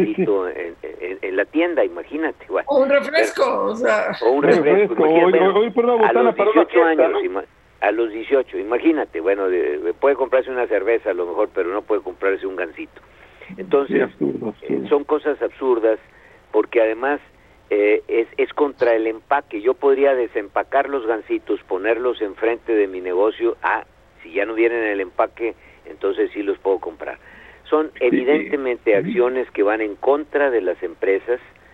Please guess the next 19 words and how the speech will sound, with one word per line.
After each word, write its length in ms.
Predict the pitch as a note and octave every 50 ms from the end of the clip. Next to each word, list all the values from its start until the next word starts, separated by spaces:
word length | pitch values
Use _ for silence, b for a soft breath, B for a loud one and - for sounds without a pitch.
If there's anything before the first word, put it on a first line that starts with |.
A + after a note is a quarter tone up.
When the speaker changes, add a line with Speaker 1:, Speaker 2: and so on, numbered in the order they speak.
| b b b b -
Speaker 1:
eh, 220 | F2+ F2 F#2 F#2 - - _ _ _ _
en 160 | A2+ A2 A#2+
un 160 | C3+ D3+ D#3+
ambiente 560 | D#3 C#3 C3 A2+ A2+ A2+ A#2 A2+ - - A2
en 120 | G2+ F#2 E2+
donde 240 | F2+ E2+ E2+ F2+
lo 140 | E2+ F2+ E2+ -
que 100 | - F#2
requerimos 680 | F#2 F#2 F2+ - G2 F2 F#2+ A#2 A#2+ A#2+ A2+ G#2 F2 -
es, 200 | F#2 F#2 F#2+ F2+ - B B B B B B B B B -
eh, 240 | F#2+ F2+ F2+ E2+ - - _
promover 540 | - - G#2 G#2+ G#2 F#2+ F2 F2+ F2 D#2+ D#2
la 100 | E2+ E2+
empresarialidad, 1160 | D#2+ D2+ - - - D#2 D2 - E2 D2+ D2 D#2 D#2 D#2 E2 F#2 G2 G2+ G#2+ G#2+ G#2+ G#2+ A2 G#2+ -
promover 540 | - G#2 G2 G2 F2+ E2+ D#2 E2+ E2 D#2 D#2
las 160 | D#2 D2+ -
compañías, 760 | - - E2 D#2+ D#2 _ F2 F2 F2 F#2+ G#2 G#2+ G#2+ G#2+ - -
promover 600 | - F#2 F#2 F2+ F2 E2 D#2+ D#2+ F2 F2 E2+ E2
la, 220 | E2+ E2 D#2 D2